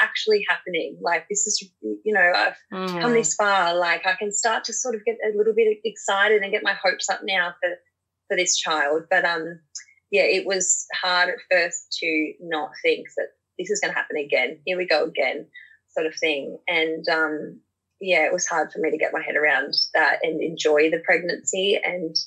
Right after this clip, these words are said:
Speaker 1: not feel robbed of the, the beautiful, I guess, the beautiful element of being pregnant and not, yeah, not feel robbed of it because of what I'd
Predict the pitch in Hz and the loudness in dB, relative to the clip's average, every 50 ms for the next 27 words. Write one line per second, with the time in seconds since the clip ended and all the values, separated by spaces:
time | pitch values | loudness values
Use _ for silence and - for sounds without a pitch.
0 | - _ _ _ - 180 - - - - 185 165 160 165 160 160 156 151 151 175 | -8 _ _ _ -2 -2 -2 -2 0 0 2 4 4 4 4 6 6 4 4 4
1 | 170 160 - - - - 165 160 160 160 160 - - _ _ _ _ _ _ _ | 0 -4 -10 -6 -2 2 4 4 6 4 2 0 -6 _ _ _ _ _ _ _
2 | _ _ _ _ _ _ - 170 165 156 151 160 156 - - - - - 175 160 | _ _ _ _ _ _ 4 6 6 8 8 6 4 2 -4 -6 -4 -4 -2 -2
3 | - - 165 160 170 165 - - 165 165 156 151 - - _ - - _ - 170 | 0 0 0 2 0 -2 -2 -2 0 0 0 -2 -2 -6 _ -20 -6 _ 2 2
4 | 165 160 165 160 156 - - - - 180 165 185 180 170 - - - - 165 175 | 4 4 4 4 2 2 -2 -2 -2 0 2 2 0 2 2 2 4 4 6 6
5 | 196 202 220 240 240 233 - - 233 233 220 220 214 - - 190 180 180 185 190 | 6 6 6 6 6 6 6 6 6 6 6 6 4 2 2 2 2 2 2 2
6 | 202 226 254 240 - - 180 170 170 165 156 156 - - - 180 180 160 160 175 | 4 2 2 0 0 -2 -2 0 2 2 2 0 0 -2 0 2 4 4 4 4
7 | 196 - - - 208 175 170 165 156 156 175 170 185 170 156 165 156 151 - - | 0 2 2 2 2 4 4 4 4 4 4 2 2 2 4 4 4 4 4 2
8 | 165 156 - - 160 160 165 156 156 160 156 156 151 147 - | 0 -2 2 2 2 2 2 2 2 4 4 4 4 4 2